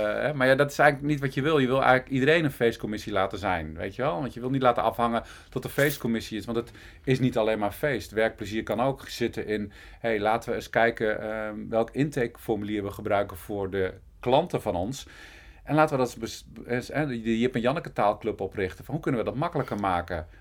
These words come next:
Want uiteindelijk een blije klant levert ook op dat je een blije medewerker hebt. Want niemand is blij met, eh, gezeur en klagende klanten. Dus ook daar zit plezier in. Dus volgens mij, ja, als je dat als leidinggevende omarmt,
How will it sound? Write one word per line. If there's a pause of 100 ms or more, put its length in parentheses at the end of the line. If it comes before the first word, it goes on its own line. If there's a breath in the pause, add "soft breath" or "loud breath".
Want
uiteindelijk
een
blije
klant
levert
ook
op
dat
je
een
blije
medewerker
hebt.
Want
niemand
is
blij
met,
eh, (360 loud breath)
gezeur
en
klagende
klanten. (340 loud breath)
Dus
ook
daar
zit
plezier
in.
Dus
volgens
mij,
ja,
als
je
dat
als
leidinggevende
omarmt,